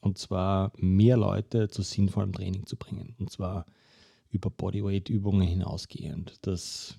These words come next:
zu Hause, im Wohnzimmer, im Garten, auf der Terrasse, wo auch immer,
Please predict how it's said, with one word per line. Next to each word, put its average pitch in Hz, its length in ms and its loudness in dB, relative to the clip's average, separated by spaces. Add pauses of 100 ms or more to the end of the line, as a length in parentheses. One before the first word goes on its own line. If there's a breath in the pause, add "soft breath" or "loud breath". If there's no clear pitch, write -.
(280)
zu - 240 -2
Hause, 117 400 4
im 107 200 4
Wohnzimmer, 113 480 4
im 95 100 2
Garten, 98 300 0
auf 101 100 -6
der 104 140 -2
Terrasse, 101 580 0
wo 104 100 4
auch 101 100 0
immer, 110 420 8